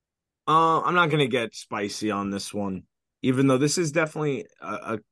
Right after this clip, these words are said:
a two-horse race, and, and, and both have a, a very fair shot for sure. But I'm gonna go with the Saints.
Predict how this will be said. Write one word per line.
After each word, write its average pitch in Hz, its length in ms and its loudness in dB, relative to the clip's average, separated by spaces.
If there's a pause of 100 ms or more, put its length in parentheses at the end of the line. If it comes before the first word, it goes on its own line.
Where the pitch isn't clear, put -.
(200)
a 104 60 -6
two-horse 107 520 0
race, 104 340 -2
and, 95 240 -8
and, 90 260 -8
and 87 120 -8
both 107 240 -2
have 98 200 -2
a, - 80 -4
a 92 160 -8
very 98 280 -2
fair 98 260 -4
shot 90 320 -4
for 85 100 -8
sure. 95 260 -6
But 101 140 -4
I'm 107 100 0
gonna 117 160 -2
go 107 120 2
with 101 120 -4
the 85 60 -10
Saints. 87 480 -10